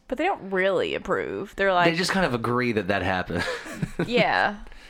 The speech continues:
Speaker 2: Katie
Speaker 1: They're
Speaker 2: even says, "Yeah, that happens sometimes."
Speaker 1: I guess.
Speaker 2: <laughs> I guess.
Speaker 1: This is also here, it's the,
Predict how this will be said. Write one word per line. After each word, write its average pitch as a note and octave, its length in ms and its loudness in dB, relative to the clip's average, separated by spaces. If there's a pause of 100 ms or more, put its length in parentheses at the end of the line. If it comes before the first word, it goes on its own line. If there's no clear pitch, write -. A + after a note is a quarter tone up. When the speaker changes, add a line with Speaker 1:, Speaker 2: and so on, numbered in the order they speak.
(120)
Speaker 2:
Katie E3 180 2
Speaker 1:
They're D#3 80 4
Speaker 2:
even C3 140 2
says, A#2+ 240 0
"Yeah, E3+ 120 2
that F#3+ 120 2
happens B2 600 -2
sometimes." B2+ 920 0
Speaker 1:
I G#3 140 2
guess. A3 560 0
Speaker 2:
<laughs> - 0 -
I B2+ 80 0
guess. B2 640 -2 (560)
Speaker 1:
This C4+ 180 -2
is C#4 80 2
also B3+ 300 4
here, A3 480 2 (480)
it's G3 220 -2 (100)
the, F#3 400 2